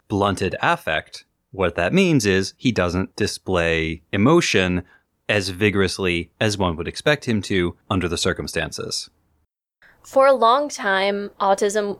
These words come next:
Speaker 2: was considered to be related to childhood schizophrenia or psychopathy. Uh, interestingly, despite the fact that Kanner considered it to be something that a person was born with,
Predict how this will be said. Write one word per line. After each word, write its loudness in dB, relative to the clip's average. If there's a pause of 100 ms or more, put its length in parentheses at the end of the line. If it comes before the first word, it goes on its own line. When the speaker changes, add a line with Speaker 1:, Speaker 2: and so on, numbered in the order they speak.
Speaker 2:
was 0
considered -4
to -4
be -2
related 0
to -6
childhood 0
schizophrenia -2
or 0
psychopathy. -2 (420)
Uh, -4 (500)
interestingly, 2
despite 0
the 0
fact 0
that -4
Kanner 2 (300)
considered 0
it 4
to -4
be -4 (160)
something -2 (220)
that 6
a 6
person -2
was 0
born 0
with, 0